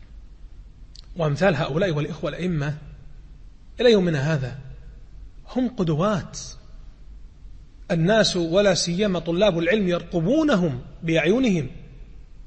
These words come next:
يعني الشيخ ابن عثيمين رحمه الله أثر عنه أنه صلى يوم من الأيام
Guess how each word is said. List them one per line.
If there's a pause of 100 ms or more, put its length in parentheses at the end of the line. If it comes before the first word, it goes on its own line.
يعني
الشيخ
ابن
عثيمين (2250)
رحمه
الله (1500)
أثر
عنه
أنه
صلى
يوم
من
الأيام